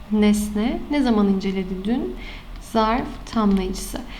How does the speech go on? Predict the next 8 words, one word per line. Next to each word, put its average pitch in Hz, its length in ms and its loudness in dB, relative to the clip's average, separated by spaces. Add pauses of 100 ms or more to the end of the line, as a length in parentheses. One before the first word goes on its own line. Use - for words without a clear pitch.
(200)
Arkadaşlar, 240 420 2
yer 240 280 6
tamlayıcısı 208 440 2
olmadığı 220 420 4
için 240 280 0
zaten 202 420 2
bunu 240 180 2
gönderdim. 190 540 2